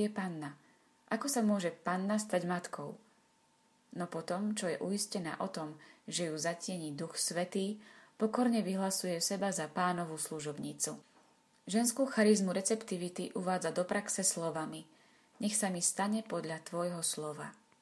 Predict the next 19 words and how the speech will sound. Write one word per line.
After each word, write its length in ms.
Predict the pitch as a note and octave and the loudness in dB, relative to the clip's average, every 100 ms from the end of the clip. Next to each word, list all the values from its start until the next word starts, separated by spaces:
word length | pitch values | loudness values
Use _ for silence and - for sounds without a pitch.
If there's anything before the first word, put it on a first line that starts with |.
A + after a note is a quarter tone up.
| _ _ _ _ _ - - | _ _ _ _ _ -12 -4
Keďže 240 | F#3+ F3 | -2 2
si 140 | F#3 F#3+ | 2 2
je 60 | E3+ | 0
Mária 440 | F3 G3 G#3+ E3+ | 2 4 4 2
vedomá 400 | E3 F#3+ A3 F#3 D#3 | 2 2 2 2 -2
toho, 280 | E3+ E3 D#3+ | -6 -6 -8
že 80 | D3 | -8
toto 280 | D3 D#3+ D3+ | -6 -4 0
sveté 400 | - F3 F#3+ F#3 | 0 0 -2 -4
tehotenstvo 720 | - F3+ F3+ E3+ D#3+ - D#3 D#3 | -4 -6 -4 -6 -4 -4 -4 -6
spôsobí 640 | - F3 E3+ F3 D3+ C#3+ | -4 -2 -2 -2 -4 -6
obavy 360 | E3 E3 D#3 D3+ | -4 -2 -2 -4
svätému 520 | - D3+ D3+ D3 D3 | -4 -4 -6 -6 -6
Jozefovi, 640 | D3+ D#3 D#3 E3 D#3+ G3+ - - - | -4 -6 -6 -8 -6 -8 -10 -20 -10
ktorý 240 | - G#3+ G3 | -2 0 2
nevie 400 | F#3+ G#3+ F#3+ - | 4 4 4 0
o 80 | D#3+ | -4
nesmiernom 640 | D#3+ - E3 D#3+ D#3 D#3 | -2 -4 -4 -6 -4 -4
dare, 320 | D#3+ D#3+ D#3+ | -2 -2 -2